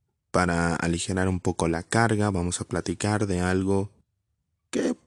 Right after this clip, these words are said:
pues, no tiene ninguna importancia o que no tiene ninguna relevancia con el tema que vamos a tocar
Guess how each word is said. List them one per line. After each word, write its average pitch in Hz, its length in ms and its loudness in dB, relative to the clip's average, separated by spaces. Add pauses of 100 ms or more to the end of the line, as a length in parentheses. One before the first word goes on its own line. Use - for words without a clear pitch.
pues, 113 160 4
no 101 100 4
tiene 110 220 4
ninguna 104 260 4
importancia 113 680 2
o 104 80 -2
que 92 100 -2
no 92 160 -2
tiene 98 260 0
ninguna 92 320 0
relevancia 90 600 0
con 85 160 -2
el 82 100 -2
tema 90 240 2
que 87 140 -2
vamos 87 340 0
a 87 60 -4
tocar - 400 -2